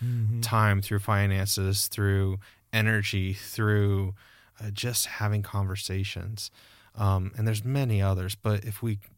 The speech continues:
Speaker 2: continue to change our motives from this temporary, um, gratification, this temporary feeling that we might have to a bigger picture of
Speaker 1: Mm-hmm.
Speaker 2: what that might do for not only them, but others,
Speaker 1: Yeah.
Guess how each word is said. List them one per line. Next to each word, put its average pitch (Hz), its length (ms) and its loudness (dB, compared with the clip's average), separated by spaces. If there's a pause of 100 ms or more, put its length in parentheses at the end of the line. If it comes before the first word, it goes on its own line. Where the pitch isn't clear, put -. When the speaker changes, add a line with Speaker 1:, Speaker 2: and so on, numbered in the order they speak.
(220)
Speaker 2:
continue 135 500 -2
to 107 80 0
change 113 360 -2
our 107 120 0
motives 95 680 0 (340)
from 95 560 2
this 98 480 0 (320)
temporary, 101 960 2 (560)
um, 92 460 0 (160)
gratification, 101 720 0
this 90 140 0
temporary 98 840 2 (100)
feeling 107 460 2
that 92 160 -4
we 95 80 -4
might 95 200 -4
have 98 300 -2
to 95 400 -2 (340)
a 104 100 -2
bigger 107 380 2
picture 101 680 -2 (560)
of 95 380 2
Speaker 1:
Mm-hmm. 117 460 0
Speaker 2:
what 104 200 4
that 104 200 2
might 101 280 2
do 101 160 2
for 98 500 -2
not 104 240 2
only 98 220 2
them, 95 300 0
but 90 180 -8
others, 95 640 -2
Speaker 1:
Yeah. 107 140 -4